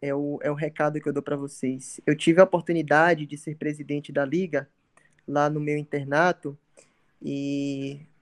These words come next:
uma coisa que eu sempre falava, e eu quero passar essa mensagem pra vocês também,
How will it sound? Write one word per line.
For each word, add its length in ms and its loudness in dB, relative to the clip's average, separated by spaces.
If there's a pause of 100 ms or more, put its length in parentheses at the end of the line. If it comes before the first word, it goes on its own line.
(220)
uma 180 -2
coisa 220 2
que 80 -6
eu 40 -6
sempre 260 -4
falava, 720 4 (540)
e 80 -6
eu 100 -4
quero 220 -4
passar 300 -8
essa 140 -12
mensagem 440 -6
pra 160 -4
vocês 360 -10
também, 440 2